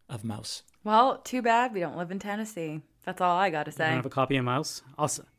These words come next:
Speaker 3: I'll send you a copy of Mouse, Alana.
Speaker 2: <laughs>
Speaker 3: What's your Nachas?
Speaker 2: So I have another book recommendation. I just finished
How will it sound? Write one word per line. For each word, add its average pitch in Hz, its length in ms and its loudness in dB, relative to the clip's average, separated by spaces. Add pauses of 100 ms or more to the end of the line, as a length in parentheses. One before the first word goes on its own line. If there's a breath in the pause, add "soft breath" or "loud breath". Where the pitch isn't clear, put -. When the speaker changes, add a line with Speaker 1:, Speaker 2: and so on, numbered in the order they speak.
(140)
Speaker 3:
I'll 147 80 -6
send 147 200 0
you 139 60 4
a 127 40 -2
copy 123 260 2
of 113 80 -2
Mouse, 110 220 -4
Alana. 117 480 -4
Speaker 2:
<laughs> - 40 -20
Speaker 3:
What's 139 180 -6
your 135 160 0
Nachas? 113 340 -4
Speaker 2:
So - 240 -4
I 247 60 8
have 302 80 6
another 311 240 4
book 208 240 0
recommendation. 151 840 0
I 165 140 -4
just 180 220 -6
finished 160 460 0